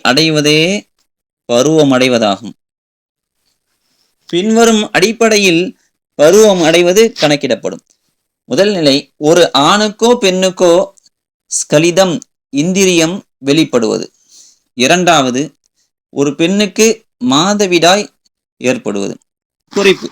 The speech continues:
ஆணோ பெண்ணோ பருவமடைவதற்கான குறைந்தபட்ச அளவு சந்திர கணக்கின்படி ஒன்பது வயது பூர்த்தியாகுவது. எனவே அதற்கு முன்பாக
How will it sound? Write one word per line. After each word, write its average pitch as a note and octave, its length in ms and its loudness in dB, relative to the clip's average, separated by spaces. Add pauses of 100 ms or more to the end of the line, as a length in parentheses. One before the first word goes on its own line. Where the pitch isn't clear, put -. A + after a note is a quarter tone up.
(680)
ஆணோ F#3+ 400 0
பெண்ணோ F#3+ 320 -2 (580)
பருவமடைவதற்கான F3+ 1160 0 (160)
குறைந்தபட்ச F3+ 680 -2 (100)
அளவு F3+ 340 -2 (600)
சந்திர G3 480 0
கணக்கின்படி F3+ 680 -2 (400)
ஒன்பது E3 560 0
வயது F3+ 380 0 (160)
பூர்த்தியாகுவது. C3+ 800 -6 (960)
எனவே C3 340 0 (2000)
அதற்கு F3 340 -2
முன்பாக D3 560 2